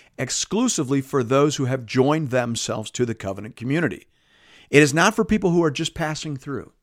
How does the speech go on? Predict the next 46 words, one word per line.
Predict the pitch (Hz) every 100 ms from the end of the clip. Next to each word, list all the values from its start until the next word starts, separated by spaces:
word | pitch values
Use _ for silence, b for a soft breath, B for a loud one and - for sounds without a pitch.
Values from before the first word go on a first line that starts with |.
| _ _ B B B B
So | - 139
verse | 110 156 -
forty-eight | 170 180 160 101 -
makes | 104 110 -
it | -
clear | 165 131
that | 131 _
foreigners | - - 226 254 196 131
can | - 151
eat | 165 180
of | 175 151
it | 175 _
if | 196 208 -
they | 143 156 170 143 120 _
join | - 165 180
the | 175
community, | - 180 262 320 - _ b b b b
if | 139 135
they | 131 123
believe | 156 262 190 92 92 -
and | 110 104 104 - b b
get | 131 -
circumcised. | - 269 196 135 131 76 - - - b -
Even | 220 190
slaves | - - 254 370 226
can | - 113
eat | 98
of | -
it. |
Rich | 135 247 -
and | 320 294
poor | - 170 143
can | 165
eat | 180 277
of | 151
it | 113 B B B -
if | 139 139
they | 147 143
have | 139 143
formally | - - 170 190 196 185 165
joined | 107 107 143 190 185
themselves | 110 98 - 76 95 -
to | 113
the | 110
covenant | - - 87 -
community. | - 285 247